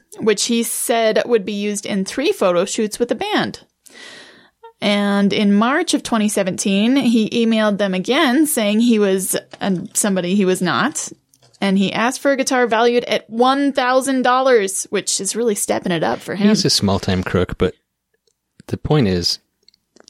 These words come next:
Speaker 2: he contacted companies in California,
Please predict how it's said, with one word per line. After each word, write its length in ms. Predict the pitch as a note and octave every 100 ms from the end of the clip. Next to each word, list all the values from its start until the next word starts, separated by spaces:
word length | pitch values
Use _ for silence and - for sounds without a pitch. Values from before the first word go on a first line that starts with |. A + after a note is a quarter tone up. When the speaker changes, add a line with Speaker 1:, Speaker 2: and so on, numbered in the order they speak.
| -
Speaker 2:
he 140 | A#2+
contacted 560 | A2+ B2+ B2+ A#2+ A2 G2
companies 480 | A2 G#2+ G#2+ F#2 -
in 80 | F#2+
California, 760 | - A2 - C3 A#2+ B2 A#2+